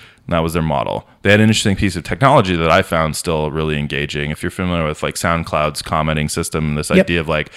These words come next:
Speaker 1: time code, time stamping
Speaker 2: Yeah.
Speaker 1: comments.
Speaker 2: Yeah.
Speaker 1: Um, and so this is education, right? So each, each course was taught by a profe-, or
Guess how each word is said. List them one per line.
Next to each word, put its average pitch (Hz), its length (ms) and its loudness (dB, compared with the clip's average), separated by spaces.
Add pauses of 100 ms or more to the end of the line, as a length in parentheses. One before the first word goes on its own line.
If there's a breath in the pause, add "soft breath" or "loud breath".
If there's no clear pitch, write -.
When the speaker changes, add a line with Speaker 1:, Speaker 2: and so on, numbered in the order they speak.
(200 loud breath)
Speaker 1:
time 90 300 0
code, 127 340 2 (100)
time 117 220 0
stamping 120 640 -4
Speaker 2:
Yeah. 180 140 4
Speaker 1:
comments. 127 560 2
Speaker 2:
Yeah. 156 180 2 (400 soft breath)
Speaker 1:
Um, 85 520 2
and 107 140 2
so 131 80 6
this 123 140 6
is 120 60 4
education, 92 500 2
right? 78 160 -2
So 90 160 -4
each, - 380 -4
each 95 200 -4
course - 540 0
was 85 480 -4
taught 82 240 2
by 87 100 2
a 85 60 0
profe-, - 340 -4
or 82 220 -2